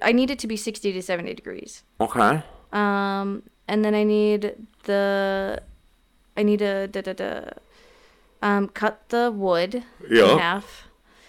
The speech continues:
Speaker 1: And then I need to
Speaker 2: In half. Oh, table saw.
Speaker 1: Yeah, yeah, yeah, like,
Speaker 2: Okay.
Speaker 1: lengthwise. Um, 'cause then you'll flip it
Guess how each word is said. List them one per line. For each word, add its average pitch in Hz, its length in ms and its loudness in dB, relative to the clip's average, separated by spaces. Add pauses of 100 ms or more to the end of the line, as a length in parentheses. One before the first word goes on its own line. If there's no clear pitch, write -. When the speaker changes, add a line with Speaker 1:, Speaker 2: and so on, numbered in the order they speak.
(200)
Speaker 1:
And 208 200 0
then 202 120 2
I 202 100 0
need 202 420 -2
to - 180 -4
Speaker 2:
In 98 100 2
half. 92 560 -2 (120)
Oh, 92 380 8
table 80 300 4
saw. 78 280 0 (280)
Speaker 1:
Yeah, - 160 -4
yeah, 92 220 -6
yeah, 208 60 -10
like, - 240 -8
Speaker 2:
Okay. 180 140 -4
Speaker 1:
lengthwise. 196 400 0 (480)
Um, 190 260 -2
'cause 208 200 -6
then 202 140 0
you'll 185 120 -2
flip 196 260 -4
it 233 180 -4